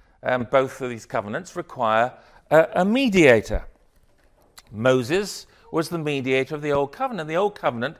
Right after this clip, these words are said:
was formed and framed and delivered, signed and sealed on Mount Sinai, when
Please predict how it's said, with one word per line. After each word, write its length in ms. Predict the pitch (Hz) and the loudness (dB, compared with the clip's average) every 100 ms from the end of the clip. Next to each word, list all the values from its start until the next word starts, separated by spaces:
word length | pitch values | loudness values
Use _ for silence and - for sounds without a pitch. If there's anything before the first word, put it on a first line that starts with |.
| - _ | -20 _
was 160 | 151 - | -12 -8
formed 420 | - 190 202 196 | -2 -2 -2 -6
and 140 | 202 | -8
framed 480 | - 131 113 113 139 | -4 0 0 -2 -8
and 120 | 165 | -8
delivered, 500 | 175 160 117 101 143 - _ | -6 -2 -2 -2 -6 -10 _
signed 540 | - - 165 165 196 226 | -20 -4 -2 -2 -4 -8
and 120 | 226 | -10
sealed 500 | - 104 92 123 - - - | -8 -8 -6 -6 -8 -20 -2
on 220 | 147 160 | 0 2
Mount 240 | 170 190 | -2 -2
Sinai, 500 | - 302 277 107 76 - - - - _ _ _ _ _ _ | -6 -6 -4 -6 -8 -16 -20 -20 -20 _ _ _ _ _ _
when 380 | 156 160 160 | 2 2 -2